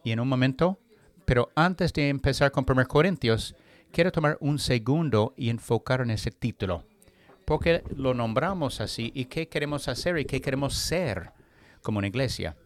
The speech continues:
Una iglesia en la salvaje. Empezamos con esa pregunta. ¿Para quién es la iglesia?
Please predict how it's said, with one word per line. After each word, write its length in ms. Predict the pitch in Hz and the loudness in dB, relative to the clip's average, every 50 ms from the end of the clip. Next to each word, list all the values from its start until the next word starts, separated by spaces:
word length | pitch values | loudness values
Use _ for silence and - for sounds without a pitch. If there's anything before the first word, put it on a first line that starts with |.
| _ _ _ _ _ _ | _ _ _ _ _ _
Una 180 | - 117 110 107 | -10 -6 -6 -6
iglesia 600 | 107 101 110 123 139 151 139 - - 135 139 - - | -6 -4 -4 -2 -2 -2 -2 -4 -6 -6 -6 -6 -6
en 140 | 120 107 107 | -6 -4 -4
la 80 | 101 | -4
salvaje. 680 | - - 113 107 95 104 104 101 87 87 87 82 - - - - - _ - - - - - - - _ _ - - - - - _ _ _ _ - - _ _ _ _ _ _ _ - | -4 -4 -4 -4 -2 -2 -2 -2 -2 -4 -6 -8 -8 -12 -20 -20 -20 _ -16 -16 -16 -18 -20 -20 -20 _ _ -20 -20 -20 -20 -20 _ _ _ _ -20 -20 _ _ _ _ _ _ _ -8
Empezamos 480 | 117 104 - - 110 - - 135 139 | -8 -6 -4 -4 -4 -2 -2 -2 -2
con 100 | - 135 | -2 -4
esa 160 | 127 - 131 - | -4 -4 -4 -4
pregunta. 380 | - 117 110 104 - 95 92 - - - - - - - - - - - - - _ - - - - _ _ _ _ _ _ _ _ _ _ _ - | -2 -2 -4 -4 -6 -8 -10 -10 -12 -16 -18 -18 -20 -20 -20 -20 -20 -20 -20 -20 _ -20 -20 -20 -20 _ _ _ _ _ _ _ _ _ _ _ -10
¿Para 160 | - 123 120 | -8 -8 -6
quién 160 | - 156 147 | -4 -4 -4
es 140 | 147 - - | -4 -4 -4
la 60 | 123 | -4
iglesia? 500 | 110 95 87 82 76 - - - - - | -4 -4 -6 -8 -8 -8 -10 -14 -14 -16